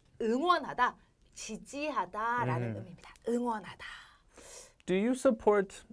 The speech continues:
Speaker 2: any baseball teams?
Speaker 1: 여러분, 제가 야구 좋아하게 생겼나요?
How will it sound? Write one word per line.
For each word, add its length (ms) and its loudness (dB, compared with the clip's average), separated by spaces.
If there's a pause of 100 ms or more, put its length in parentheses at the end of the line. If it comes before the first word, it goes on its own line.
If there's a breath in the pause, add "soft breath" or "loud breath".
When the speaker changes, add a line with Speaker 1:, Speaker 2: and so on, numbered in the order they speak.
(160)
Speaker 2:
any 400 2
baseball 420 4
teams? 380 -4 (800 soft breath)
Speaker 1:
여러분, 180 0
제가 300 6
야구 240 0
좋아하게 340 2
생겼나요? 480 -2